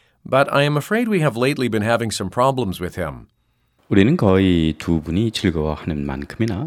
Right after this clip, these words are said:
Speaker 2: 두 분이 기르는 개 터커로 인해서 즐겁습니다만, 유감스럽게도 우리는 최근 터커와 약간의 문제를 겪고 있습니다.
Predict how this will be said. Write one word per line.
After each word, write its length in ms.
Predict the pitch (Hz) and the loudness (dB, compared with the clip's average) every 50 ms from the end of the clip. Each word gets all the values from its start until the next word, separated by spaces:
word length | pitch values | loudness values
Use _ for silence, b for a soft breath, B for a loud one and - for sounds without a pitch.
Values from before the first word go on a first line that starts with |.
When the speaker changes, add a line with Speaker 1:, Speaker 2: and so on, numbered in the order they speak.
| 156 - | -10 -6
Speaker 2:
두 240 | - - 101 95 90 | 0 2 2 2 2
분이 560 | 95 92 90 90 90 90 90 87 85 82 80 - | 2 0 2 2 4 4 4 2 2 0 -2 -4
기르는 640 | - - - - 80 80 73 78 98 123 120 92 73 - | -8 -12 -6 -4 -2 0 0 0 0 -2 -2 -4 -6 -8
개 320 | - - - 73 73 78 - | -8 -4 -2 -2 -2 -2 -4
터커로 560 | - - - - 92 87 - - - 82 78 | -8 -8 -2 -2 -2 -2 -2 -6 -8 -6 -6
인해서 560 | 73 73 71 69 - - - 87 78 73 71 76 - | -6 -6 -6 -8 -8 -10 -10 -8 -8 -6 -8 -8 -6
즐겁습니다만, 880 | - 90 82 80 - - - 76 73 78 101 98 78 67 78 131 - _ B B B B B B B B B | -4 -2 -2 -2 -4 -4 -4 -2 0 0 0 0 0 -2 -4 -6 -10 _ B B B B B B B B B
유감스럽게도 960 | 107 101 104 113 107 107 107 107 - - 78 - - 92 - 71 76 104 165 - B B B B B B B B - | 0 4 4 4 4 4 0 -2 -4 -6 -6 -4 -4 -6 -4 -4 -4 -4 -6 -6 B B B B B B B B -2
우리는 360 | 98 92 92 95 104 131 139 - | 0 2 4 4 2 0 -2 -4
최근 540 | - - 101 87 82 82 107 104 95 87 - | -6 -4 -2 -2 -2 0 0 -2 -2 -2 -6
터커와 720 | - - - - 101 92 85 - - - - 82 92 85 76 | -10 -14 -8 -4 -4 -4 -4 -4 -8 -6 -2 -2 -2 -2 -4
약간의 680 | - - - - _ _ - - 69 69 71 82 104 | -6 -10 -14 -14 _ _ -8 -6 -4 -4 -2 -2 0
문제를 580 | 131 135 120 - 92 - 110 90 73 71 69 - | 0 0 0 0 0 0 0 0 -2 -4 -6 -10
겪고 300 | - - - - - 98 | -10 -10 -10 -4 -2 -2
있습니다. 420 | 98 - - - 67 64 - - | -2 -2 -2 -8 -8 -8 -8 -14